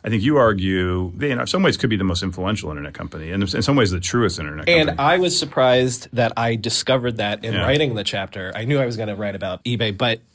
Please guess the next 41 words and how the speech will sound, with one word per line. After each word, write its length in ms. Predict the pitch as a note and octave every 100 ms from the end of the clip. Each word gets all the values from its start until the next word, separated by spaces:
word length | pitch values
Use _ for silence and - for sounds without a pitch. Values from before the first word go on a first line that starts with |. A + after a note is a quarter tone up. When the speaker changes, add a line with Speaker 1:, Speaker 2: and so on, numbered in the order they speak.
| _ _ _
Speaker 2:
so 200 | - D#3
there's 220 | C#3+ C3+
three 260 | - F3+ A3
things 480 | G#3+ F3+ D3 C3+ B2+
that 180 | B2+ A#2+
they 160 | A#2+ A#2
do 560 | G2+ B2 A#2+ G#2+ G#2 G#2 -
that 160 | A2+
I 180 | A2+ A2+
argue 520 | A#2 A#2+ A#2 A2+ G#2+ -
are 160 | G#2 G#2+
super 600 | - - - F#3 - D#3+
influential, 680 | C3+ C3 A#2 A#2 A2 A2 G2
and 220 | G#2 G#2
they 80 | G#2
deserve 360 | A2 G#2+ B2
more 200 | A2+ A#2
credit 360 | G#2+ B2 G#2 G2+
for 160 | - G#2+
laying 180 | G2+
the 80 | F#2+
groundwork 380 | F#2 F#2 F#2 F2
for 100 | -
this. 240 | - -
Number 240 | A#2+ E3 F3
one, 340 | C#3+ B2 A#2+ - - - - _ _
they 140 | B2+ A#2+
teach 500 | - C#3+ C#3 - -
normal 320 | B2+ B2+ C3+
people 260 | B2+ B2+ A#2+
to 100 | G#2
trust 480 | - A#2+ - - -
faceless 380 | - B2 B2+ C3
strangers 460 | - B2 A2 A2 A2+
from 120 | A2
Speaker 1:
Yeah. 100 | F#2+
Speaker 2:
across 240 | G#2+ A#2
the 80 | A#2
country 360 | A2+ G#2+ A2+ G2+
online, 440 | A2 A2+ G#2 F2+ D#2
right? 180 | G#2+